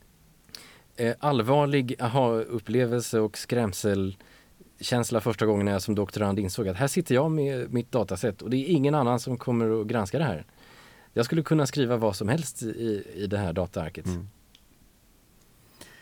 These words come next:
Speaker 2: Ja, men jag, jag kommer också ihåg såna känslor. Jag försökte hålla mig liksom distanserad till mina data när jag var doktorand, och jag, jag såg det lite som en dygd så här, att jag inte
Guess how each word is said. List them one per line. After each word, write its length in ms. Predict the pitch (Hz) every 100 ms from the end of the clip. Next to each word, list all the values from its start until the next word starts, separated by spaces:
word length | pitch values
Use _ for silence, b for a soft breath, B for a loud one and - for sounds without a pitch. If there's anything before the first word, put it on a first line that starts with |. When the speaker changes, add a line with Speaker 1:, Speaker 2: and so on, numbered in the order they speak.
| B B B B
Speaker 2:
Ja, 100 | -
men 200 | 120 127 -
jag, 220 | 123 - -
jag 180 | - 127
kommer 240 | - 135
också 240 | 135 - 147
ihåg 140 | 131
såna 240 | - 107 101
känslor. 440 | - 117 - 107
Jag 80 | 98
försökte 480 | - 107 - 110 -
hålla 320 | 120 101 95
mig 240 | 95 92 90
liksom 420 | 95 - 110 98
distanserad 840 | 101 - 110 - 151 160 - -
till 120 | -
mina 260 | 55 50 50
data 440 | - 50 95 -
när 100 | 92
jag 80 | -
var 120 | -
doktorand, 560 | - 98 - 101 82 92
och 60 | 95
jag, 180 | - -
jag 220 | 98 92 95 - - b b
såg 240 | - 113 98
det 80 |
lite 140 | 92 90
som 160 | -
en 160 | 87 92
dygd 360 | 104 131 87 -
så 140 | -
här, 100 | -
att 180 | - -
jag 100 | 82
inte 340 | - - 101